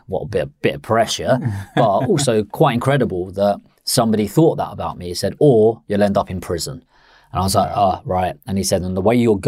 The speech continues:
Speaker 1: going, that's the way you're gonna go." And I thought,
Speaker 2: Yeah.
Speaker 1: "Well, you know, I don't want that."
Speaker 2: Yeah.
Speaker 1: And, um,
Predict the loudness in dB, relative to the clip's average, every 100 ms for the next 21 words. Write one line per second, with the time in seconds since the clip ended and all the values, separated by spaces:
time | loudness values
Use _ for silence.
0 | 0 0 -6 -10 -12 _ _ -2 -2 -4
1 | -4 -4 -4 -6 -8 -6 -4 -4 -6 -14
2 | -8 -8 -6 -6 -8 -14 -12 -8 -6 -2
3 | -2 -2 -10 -12 -14 -16 _ -10 -8 -6
4 | -4 -4 -4 -2 0 -2 -4 -8